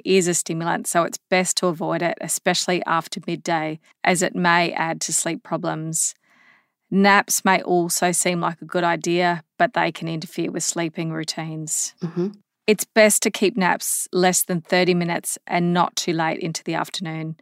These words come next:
Speaker 1: Another thing to watch out for is alcohol.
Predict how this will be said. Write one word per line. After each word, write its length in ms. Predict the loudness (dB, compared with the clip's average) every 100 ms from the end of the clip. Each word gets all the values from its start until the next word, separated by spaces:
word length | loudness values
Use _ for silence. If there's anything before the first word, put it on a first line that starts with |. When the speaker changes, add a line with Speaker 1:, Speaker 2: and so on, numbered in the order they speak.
| _ _ _ _ _
Speaker 1:
Another 320 | 4 6 6 4
thing 240 | 2 2
to 120 | 2
watch 240 | 0 0 2
out 220 | 2 0
for 200 | -2 -2
is 140 | -2 -4
alcohol. 720 | -2 -2 0 -2 0 -2 -4